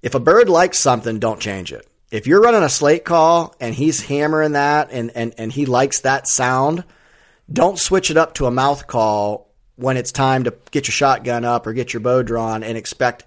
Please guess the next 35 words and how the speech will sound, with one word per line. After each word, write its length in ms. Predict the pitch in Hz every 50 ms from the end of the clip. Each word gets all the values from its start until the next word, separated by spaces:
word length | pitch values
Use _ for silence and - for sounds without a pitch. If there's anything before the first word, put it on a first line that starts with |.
| _ _
he's 320 | _ - - 190 233 226 -
gonna 240 | - 220 190 165 135
pick 240 | - 165 170 165
up 160 | 156 135 127 -
on 140 | 123 120 117
that 220 | 120 117 - -
pitch 260 | - 147 139 131 -
and 100 | 123 117
that 180 | 117 113 104 -
tone 260 | - 127 120 117 110
change. 460 | 107 - 117 110 98 92 90 90 - _ _ _ _
And 180 | - 120 123 139
that 220 | 175 196 - -
could 220 | - - 190 180
immediately 800 | 156 139 135 135 143 156 170 185 196 185 165 151 - 127 123 123
send 380 | 123 - - 151 143 139 131 120
him 160 | 139 131 127
the 100 | 123 123
other 160 | 120 117 113
direction, 540 | 104 107 107 107 104 - - - 71 85 92 _ _ _ _ _
because 360 | - 139 135 151 143 127 - - - - - _
it's 240 | - 139 143 139 -
like, 240 | 160 143 135 135 143
"Okay, 520 | 147 156 156 156 151 143 135 131 123 123 - - _ _ _ _ _ _ _ -
I'm 200 | - 120 135 143
into 240 | 160 165 165 165 156
that 260 | 160 160 160 156 147
brunette 360 | 151 160 160 160 170 165 165
over 180 | 151 143 135 135
there. 200 | 131 131 131 123
Yep, 420 | 120 120 131 151 160 165 - - _
really, 440 | 135 123 135 156 170 175 175 180 175
really 300 | 165 165 170 170 170 170
like 300 | 165 165 165 165 165 -
her. 280 | 165 170 160 147 131